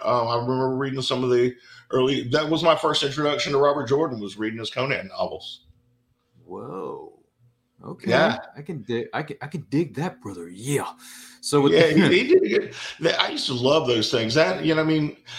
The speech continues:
Speaker 1: and, but, you know, with, with fantasy has evolved so much since Co-, uh, Conan. You know, I mean, <sighs> I mean, I, I get why, I get why it was, uh, male centric at the time, because most of those kind of no-, novels you had, you know,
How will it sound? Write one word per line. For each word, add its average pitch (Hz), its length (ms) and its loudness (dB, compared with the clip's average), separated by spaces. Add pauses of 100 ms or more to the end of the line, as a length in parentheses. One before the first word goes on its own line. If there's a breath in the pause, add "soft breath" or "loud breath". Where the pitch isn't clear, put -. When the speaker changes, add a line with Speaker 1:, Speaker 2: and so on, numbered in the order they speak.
(200 loud breath)
Speaker 1:
and, 180 160 2
but, 196 180 -2
you - 140 0
know, 214 160 4
with, 185 420 -2
with 160 180 -2
fantasy 202 420 2
has 139 120 2
evolved 131 500 2
so 135 440 2
much 131 360 0
since 107 260 -6
Co-, 120 120 -4
uh, 120 360 0
Conan. 120 540 -2 (360 loud breath)
You 143 140 -2
know, 143 80 2
I 143 40 2
mean, 139 320 -4 (760)
<sighs> - 400 -6
I 165 140 0
mean, 156 200 0
I, 170 380 -2
I 185 140 0
get 180 280 0
why, 156 800 0
I 156 80 2
get 170 220 2
why 160 200 6
it 147 60 -4
was, 131 220 0
uh, 131 220 4
male 143 280 0
centric 135 480 -2
at 123 80 -4
the 117 100 -8
time, 127 340 0
because - 800 -6
most 165 260 2
of 165 100 2
those 156 180 0
kind 147 220 -2
of 139 60 -4
no-, 139 240 -2
novels 135 500 -2
you 135 160 -2
had, 131 200 0
you 127 100 -2
know, 123 300 -2